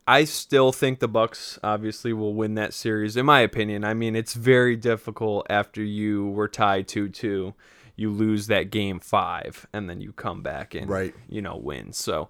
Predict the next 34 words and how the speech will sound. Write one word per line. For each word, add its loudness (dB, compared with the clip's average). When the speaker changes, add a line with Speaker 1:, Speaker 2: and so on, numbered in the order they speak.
Speaker 2:
Yeah. -4
Speaker 1:
it, 4
it 4
could 6
go 8
seven, 2
but 2
I 4
do 0
still 0
think -6
the -4
Bucks 0
come -4
out 0
on -4
top. -4
I 2
still 8
think -4
the -2
Bucks 0
are 2
the -4
best -2
team -4
in -4
the -6
N -6
B -2
A. 0
Giannis 4
is 0
just -2